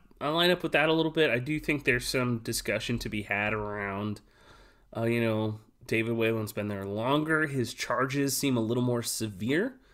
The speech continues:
Um, they lean towards espionage as opposed to, like, drug-related. So that's, you know, there's discussion to be had there. Uh, I don't know. It gets dicey whenever you're giving up an arms dealer for someone.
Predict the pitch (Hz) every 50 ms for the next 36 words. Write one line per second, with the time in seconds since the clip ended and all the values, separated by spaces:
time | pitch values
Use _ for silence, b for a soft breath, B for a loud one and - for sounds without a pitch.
0 | b b b b b _ - 120 117 113 107 110 107 - - 110 120 120 - -
1 | 110 - - - 110 110 - - 120 117 110 110 107 107 110 101 107 - - 104
2 | 107 107 - - - 107 101 95 95 - - - b b b b b b b b
3 | b b - - - 120 120 110 117 117 113 110 107 120 120 117 - - 117 123
4 | 127 127 - - - - - 143 139 117 101 107 B B B B B B B -
5 | - - - - - - - - 127 127 120 110 - 120 117 - - 135 120 123
6 | - 120 110 110 107 110 104 104 98 - - 104 104 101 104 107 B B B B
7 | B B B B B B B B - - 131 127 117 110 - - - B B B
8 | B B B B B - - - 208 196 156 - - - - 160 - - 120 113
9 | 110 139 156 - - 202 185 170 147 135 135 143 143 135 120 110 117 127 127 127
10 | 120 120 107 76 62 85 98 104 107 110 117 117 - - 127 127 139 143 143 -
11 | - 147 139 - 165 151 156 160 170 185